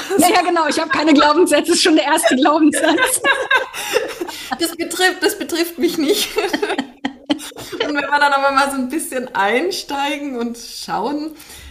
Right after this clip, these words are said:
Speaker 2: ähm, dann stellt man dann eben doch fest oder stellen wir dann gemeinsam fest, oh ja, äh, da gibt's eben schon Glaubenssätze, also Dinge, die eben in meinem Unterbewusstsein, also ich glaub, das ist so, äh,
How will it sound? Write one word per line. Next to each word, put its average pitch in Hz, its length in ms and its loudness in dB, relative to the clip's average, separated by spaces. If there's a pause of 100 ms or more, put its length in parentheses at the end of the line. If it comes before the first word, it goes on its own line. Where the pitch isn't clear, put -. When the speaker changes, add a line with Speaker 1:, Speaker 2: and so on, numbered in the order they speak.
(160)
Speaker 2:
ähm, 208 480 -2 (520)
dann 220 600 0 (520)
stellt 214 320 -8
man 214 100 -6
dann 202 140 -8
eben 190 240 -4
doch 240 180 -8
fest - 280 -12
oder - 140 -10
stellen 180 300 -6
wir 185 100 -2
dann 165 180 -6
gemeinsam 208 540 -4
fest, 220 440 -10
oh 190 120 -6
ja, 180 640 -6
äh, 175 40 -12
da 175 100 -10
gibt's 180 320 -12
eben 180 300 -6
schon 277 380 -6 (560)
Glaubenssätze, 180 840 -6
also 190 180 -4
Dinge, 208 360 -2 (1600)
die 226 280 -6
eben 220 460 -2
in 208 200 -6
meinem 190 220 -6
Unterbewusstsein, 175 960 -8
also 180 180 -4
ich 202 140 -6
glaub, 190 260 -10
das 240 220 -6
ist 233 280 -6
so, 202 380 -4
äh, 185 440 -8